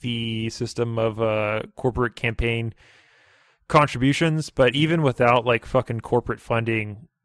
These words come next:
like, they've just fucking fallen completely in line with the Biden administration to such an extent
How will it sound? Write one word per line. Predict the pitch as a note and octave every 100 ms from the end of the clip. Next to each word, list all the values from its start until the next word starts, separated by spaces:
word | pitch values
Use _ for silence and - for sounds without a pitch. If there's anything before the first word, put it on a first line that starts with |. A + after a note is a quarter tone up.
| _ _ _
like, | D3+ A2+ A2
they've | A#2 A2+
just | A#2+ -
fucking | - C3 - A#2 G#2+
fallen | - - A#2 A#2+ A#2 A2 G#2+
completely | - A#2 - A#2 A#2+ A2+
in | G#2+
line | G#2+ A2 A2 G#2+ A2
with | A2 -
the |
Biden | G#2+ A2+ A2 A2
administration | A2 A2 G#2+ - A2 A2 A#2 G#2+ G#2+
to | -
such | G#2+ A#2 -
an | A2
extent | - - A2 G#2+